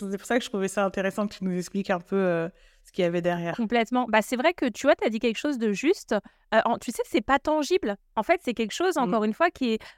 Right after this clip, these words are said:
Speaker 2: qu'on va incarner. Donc, c'est compliqué de dire, euh, même à une personne, euh, « Comporte-toi comme ça, pose telle action,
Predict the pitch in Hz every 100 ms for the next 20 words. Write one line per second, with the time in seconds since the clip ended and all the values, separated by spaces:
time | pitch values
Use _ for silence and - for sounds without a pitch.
0 | _ 240 240 226 226 220 370 302 240 -
1 | 247 _ _ - 330 - 302 349 359 262
2 | 214 285 330 220 - _ - 220 220 220
3 | 285 262 226 214 233 - 302 480 196 _
4 | _ - 208 - 359 370 - 320 311 294
5 | 262 254 233 311 - 392 - 339 294 262
6 | - 220